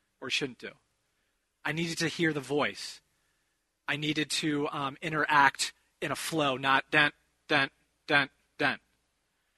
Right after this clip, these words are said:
And so with digital Gnosticism, we are often tempted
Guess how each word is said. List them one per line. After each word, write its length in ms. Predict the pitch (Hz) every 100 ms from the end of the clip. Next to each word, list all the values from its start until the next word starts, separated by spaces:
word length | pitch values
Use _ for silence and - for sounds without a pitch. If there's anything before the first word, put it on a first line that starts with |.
| _ _ _ _ -
And 80 |
so 100 | 143
with 160 | 170 139
digital 340 | 190 208 220
Gnosticism, 600 | 160 131 - 147 156 143
we 140 | 151 165
are 100 | 160
often 360 | 165 165 175 160
tempted 440 | 170 160 160 -